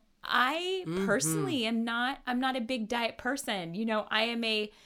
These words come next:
Speaker 1: take a little bit of this, match it with that. You know,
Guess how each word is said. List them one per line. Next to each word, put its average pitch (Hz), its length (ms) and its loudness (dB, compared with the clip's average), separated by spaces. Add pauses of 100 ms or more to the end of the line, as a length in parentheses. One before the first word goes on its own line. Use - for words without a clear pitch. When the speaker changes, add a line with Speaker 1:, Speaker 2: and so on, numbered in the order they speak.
(200)
Speaker 1:
take 254 200 2
a 254 60 2
little 233 240 2
bit 226 180 0
of 214 200 0
this, 220 420 -2
match 196 380 -2
it 208 100 -4
with 214 240 -4
that. 202 520 2 (280)
You 247 80 0
know, 240 380 0